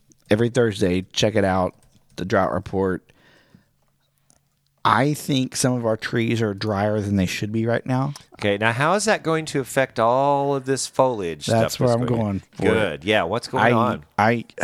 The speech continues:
Speaker 1: <sighs> right now, I'm not having that great of a feeling about the fall colors.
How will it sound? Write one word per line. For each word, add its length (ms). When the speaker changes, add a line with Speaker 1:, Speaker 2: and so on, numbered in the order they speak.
Speaker 1:
<sighs> 320
right 160
now, 160
I'm 100
not 200
having 300
that 140
great 200
of 100
a 20
feeling 460
about 240
the 80
fall 220
colors. 560